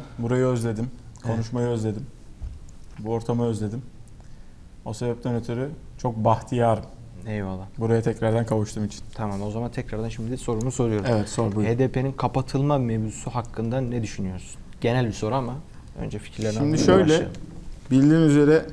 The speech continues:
Speaker 1: seyircilerimizin de bildiği üzere, e, H D P'nin kapatılması talebiyle süreç başlatıldı.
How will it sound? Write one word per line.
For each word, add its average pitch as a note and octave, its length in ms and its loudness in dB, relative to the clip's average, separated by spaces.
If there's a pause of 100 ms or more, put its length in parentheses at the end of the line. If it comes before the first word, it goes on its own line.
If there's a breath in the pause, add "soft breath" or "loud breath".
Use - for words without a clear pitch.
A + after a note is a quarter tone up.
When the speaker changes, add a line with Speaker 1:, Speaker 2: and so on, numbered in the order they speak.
(200)
Speaker 1:
seyircilerimizin C3 720 4
de C3 120 4
bildiği C3 260 6
üzere, A#2+ 340 4 (680 loud breath)
e, G#2+ 520 -2
H A#2+ 160 4
D B2+ 100 4
P'nin C3 260 2
kapatılması B2+ 1400 -2
talebiyle A2+ 560 2 (500 loud breath)
süreç B2 400 0
başlatıldı. C#3+ 680 2